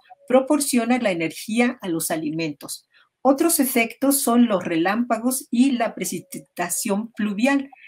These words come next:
Todas las formas de vida están finamente sintonizadas y adaptadas a este beneficioso circuito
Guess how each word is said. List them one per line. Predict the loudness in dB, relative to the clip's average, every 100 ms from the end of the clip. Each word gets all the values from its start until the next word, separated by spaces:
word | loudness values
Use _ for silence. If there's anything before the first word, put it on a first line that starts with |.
| -20 _ _
Todas | 2 4 4 2
las | 2 2 0
formas | -2 0 2 2
de | 0 -2
vida | -2 -2 -4 -4
están | -6 -2 -2 -2 -6 -10
finamente | -2 4 4 4 2 2 0 2 2 2
sintonizadas | 0 4 4 4 2 0 2 -2 -2 -2 -2 -4 -4
y | -2 0
adaptadas | 2 0 -2 -2 -2 -2 -4 -4
a | -4 0
este | 0 0 -2
beneficioso | -2 -2 -4 -6 -6 -2 0 0 0 -4
circuito | -4 -6 -8 -6 -6 -4 -8